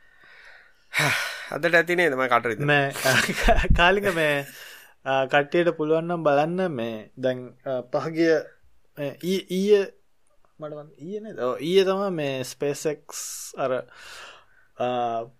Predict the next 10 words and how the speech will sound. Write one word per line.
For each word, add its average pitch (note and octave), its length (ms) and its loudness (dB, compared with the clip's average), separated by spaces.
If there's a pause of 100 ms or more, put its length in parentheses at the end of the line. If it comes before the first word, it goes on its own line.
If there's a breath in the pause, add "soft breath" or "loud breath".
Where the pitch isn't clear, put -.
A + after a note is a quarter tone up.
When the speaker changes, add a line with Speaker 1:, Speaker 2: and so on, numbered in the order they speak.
(560)
Speaker 2:
පළවෙනි C#3+ 440 2
වතාවට D3+ 500 2
ඇත්තටම C#3+ 800 0
Speaker 1:
මිනිහෙක් C3+ 360 4
Speaker 2:
ඇස්ට්‍රොනොට්ලා C#3+ 460 2
එක්ක C#3+ 300 -2 (160)
මේ C#3+ 320 -6 (340)
අයි C3+ 260 -2
අයි C3+ 180 -4
එස්, C3 180 -12